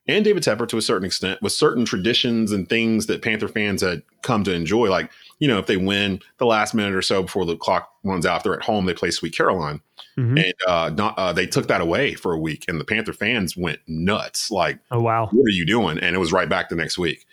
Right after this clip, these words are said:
Speaker 1: Um, or the pounding of the drum at the beginning of the game,
Speaker 2: Mm-hmm.
Speaker 1: or,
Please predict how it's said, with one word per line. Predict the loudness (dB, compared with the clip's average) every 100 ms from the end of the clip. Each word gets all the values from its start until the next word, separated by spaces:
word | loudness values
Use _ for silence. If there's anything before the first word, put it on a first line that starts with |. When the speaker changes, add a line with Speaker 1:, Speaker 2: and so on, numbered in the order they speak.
| _ _ _
Speaker 1:
Um, | 0 2 2 0 0
or | 2 4 4 4 0 -8 _ _ -2
the | -2
pounding | 0 0 2 0
of | 0
the |
drum | 0 0 0 -2 -4 -6
at |
the | -6
beginning | -2 -2 -2
of |
the | -2
game, | 0 2 4 2
Speaker 2:
Mm-hmm. | -2
Speaker 1:
or, | -2 0 2 0